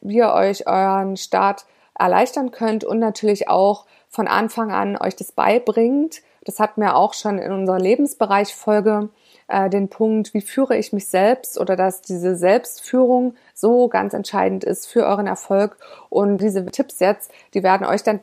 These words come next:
natürlich dabei unterstützen. Als allererstes solltet ihr für euch einschätzen, was ihr für ein Menschentyp seid. Also ich hatte es ja schon eingangs erwähnt,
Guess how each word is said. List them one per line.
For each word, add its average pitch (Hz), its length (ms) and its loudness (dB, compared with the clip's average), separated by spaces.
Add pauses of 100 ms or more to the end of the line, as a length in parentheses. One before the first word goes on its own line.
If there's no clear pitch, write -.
natürlich 202 460 0
dabei 185 360 2
unterstützen. 180 680 -8 (840)
Als 196 240 0
allererstes 262 840 0 (200)
solltet 196 460 0
ihr 208 140 0
für - 180 -6
euch - 260 -2
einschätzen, 254 840 -2 (180)
was 208 200 0
ihr 220 60 2
für 214 140 -2
ein 180 160 0
Menschentyp - 540 -4
seid. 170 380 0 (200)
Also 180 220 0
ich - 80 -10
hatte 240 140 2
es 240 60 -2
ja 226 100 2
schon - 180 -4
eingangs 208 420 0
erwähnt, 226 520 0